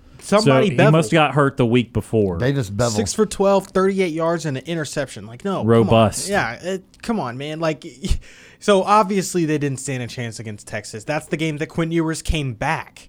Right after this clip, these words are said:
Speaker 2: Yeah.
Speaker 1: So, and he went absolutely off. He only had one pick and two hundred and eighty-nine yards and four touchdowns. And Bijan Robinson had a hundred thirty yards and two touchdowns. Like, come on, man. Give, you just gotta give the guy a shot. And like you said, the defense is not fixable in one year.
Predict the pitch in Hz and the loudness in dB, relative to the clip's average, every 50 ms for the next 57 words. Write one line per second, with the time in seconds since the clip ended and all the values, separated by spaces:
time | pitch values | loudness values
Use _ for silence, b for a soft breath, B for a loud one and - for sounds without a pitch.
0 | b b - 104 95 85 80 - - - - 165 151 139 135 135 139 110 156 147 | b b -6 -6 -6 -6 -6 -10 -10 -2 2 4 4 4 4 4 0 -2 -4 -4
1 | 135 139 120 135 175 190 180 147 131 _ 127 123 131 135 135 131 131 127 127 123 | -6 -6 -4 -4 -2 -2 -4 -4 -8 _ -8 -6 -4 -4 -4 -6 -8 -10 -10 -10
2 | - - 147 147 151 147 151 175 175 143 - - 117 113 120 120 127 127 127 123 | -8 -6 -6 -6 -6 -6 -4 -4 -4 -4 -4 -6 -10 -10 -10 -8 -8 -8 -8 -8
3 | 127 131 135 131 147 151 160 160 - 127 107 107 104 - _ _ - - _ _ | -8 -8 -8 -8 -6 -6 -6 -6 -6 -8 -10 -10 -12 -16 _ _ -20 -20 _ _
4 | - - 131 123 127 127 127 127 131 127 135 135 135 131 135 135 135 135 131 131 | -10 -8 -6 -4 -4 -6 -6 -8 -8 -8 -6 -6 -6 -6 -6 -6 -6 -8 -8 -6
5 | 135 139 151 151 151 156 151 - 180 175 175 190 185 180 - - 117 110 104 110 | -6 -4 -4 -4 -6 -10 -10 -10 -10 -8 -6 -8 -8 -8 -10 -10 -12 -10 -10 -10
6 | 110 110 110 113 120 120 131 127 131 127 123 127 131 135 131 - 151 139 143 143 | -12 -12 -12 -12 -12 -10 -10 -12 -10 -8 -8 -8 -8 -8 -10 -10 -10 -8 -8 -8
7 | 147 143 160 160 156 160 165 160 190 190 180 170 135 110 117 107 104 110 - 107 | -8 -8 -8 -8 -8 -12 -12 -10 -8 -8 -8 -8 -8 -8 -6 -8 -8 -8 -12 -16
8 | - - 117 - - 101 92 - - 85 95 107 - 123 - - 226 127 - - | -16 -14 -14 -14 -14 -14 -14 -14 -16 -18 -16 -16 -16 -16 -14 -14 -14 -14 -14 -16
9 | 76 - 214 196 B B B B B B B B 233 233 220 233 - - 202 202 | -18 -18 -18 -20 B B B B B B B B -4 -4 -4 -6 -8 -8 -6 -6
10 | 180 196 190 - 214 196 185 180 165 165 147 135 135 139 139 131 113 131 - - | -6 -6 -6 -4 -2 -2 -2 -2 -4 -4 -6 -6 -4 -2 -2 -2 -2 -4 -6 -6
11 | 135 123 120 120 - 123 123 127 127 135 147 151 151 - 135 - - 113 104 101 | -4 -4 -4 -6 -6 -10 -12 -12 -12 -8 -6 -6 -6 -6 -8 -10 -8 -8 -8 -10
12 | 123 135 160 180 170 - 170 156 143 147 135 143 135 131 127 - 147 135 - - | -10 -10 -8 -10 -8 -6 -8 -8 -8 -10 -10 -8 -8 -8 -8 -8 -10 -10 -10 -10
13 | 139 135 131 123 123 123 123 120 120 120 120 123 120 | -10 -10 -8 -8 -8 -8 -8 -8 -8 -8 -8 -10 -10